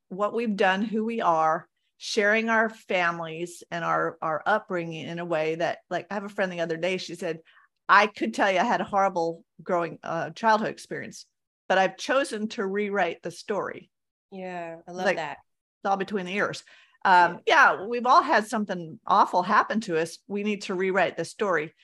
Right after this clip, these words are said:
Speaker 1: because life's too short to
Speaker 2: Yes.
Speaker 1: live in the past or live in that pain. And
Speaker 2: Yes.
Speaker 1: we're gonna, I, I love what we're talking about. And I love what you're doing with the basketball and the ladies of the, ladies of the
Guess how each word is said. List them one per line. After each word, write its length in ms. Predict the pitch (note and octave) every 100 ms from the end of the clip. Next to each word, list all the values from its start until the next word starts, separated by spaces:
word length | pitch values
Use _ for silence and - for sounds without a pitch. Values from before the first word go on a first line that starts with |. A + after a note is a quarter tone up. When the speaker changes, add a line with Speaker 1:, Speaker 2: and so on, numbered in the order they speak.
| _ _ G#3
Speaker 1:
because 640 | F#3+ A3 G3 F3+ F3+ - _ _ _ G#3
life's 320 | F#4 G#4 -
too 160 | F4+
short 580 | - - F#4+ - - - _ _ _ _ _ -
to 160 | - G#3
Speaker 2:
Yes. 340 | F#3 F3+ E3 _
Speaker 1:
live 280 | G3+ G#3+ G#3
in 120 | G3
the 60 | F#3+
past 520 | - A3+ G#3 A3 -
or 60 | F3
live 200 | F3+ F#3+
in 100 | F3+
that 220 | D#3+ -
pain. 420 | G#3+ D4+ E3+ D#3+ _ - - _ -
And 420 | G#3 G3 G3 G3 _ _ _ _ _ _
Speaker 2:
Yes. 340 | F#3 F3 E3 D#3 _ _ A3
Speaker 1:
we're 200 | A#3 B3
gonna, 180 | D4
I, 220 | C4+ A3 -
I 140 | G#3+
love 220 | B3 C4
what 100 | B3
we're 80 | G3+
talking 320 | A3+ G3+ A3
about. 160 | F#3 E3+
And 100 | F3
I 60 | F3
love 220 | G#3 A#3+
what 200 | A#3+ A#3
you're 80 | G3
doing 120 | F#3
with 80 | F3
the 40 |
basketball 420 | E3+ F3 - F3 F3
and 100 | E3
the 80 |
ladies 360 | D#3+ F#3 G#3+ A3+
of 140 | F#3
the, 220 | F3 E3 -
ladies 320 | E3+ F#3 A#3+
of 220 | G3 F3+
the 500 | F3+ F3+ E3+ E3+ F3